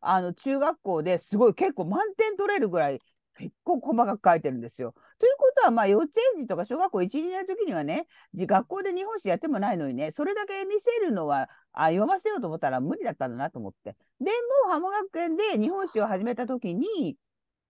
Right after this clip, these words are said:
あのー、あれでした。あの、まず、その時代の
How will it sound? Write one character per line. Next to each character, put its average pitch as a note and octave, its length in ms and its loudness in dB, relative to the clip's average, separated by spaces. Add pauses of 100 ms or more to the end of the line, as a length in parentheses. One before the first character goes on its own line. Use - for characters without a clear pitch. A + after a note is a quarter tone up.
あ E3 180 2
の C3+ 680 -2
ー、 A2+ 160 -10 (420)
あ D3 120 -4
れ C#3+ 60 -2
で C#3+ 100 -2
し - 80 -16
た。 - 260 -6
あ A2+ 140 -6
の、 G#2+ 300 -10 (100)
ま F4 220 4
ず、 F4+ 300 -2 (100)
そ - 140 -4
の E3 120 -2
時 D#3 160 -4
代 F#3 300 6
の D#4 100 0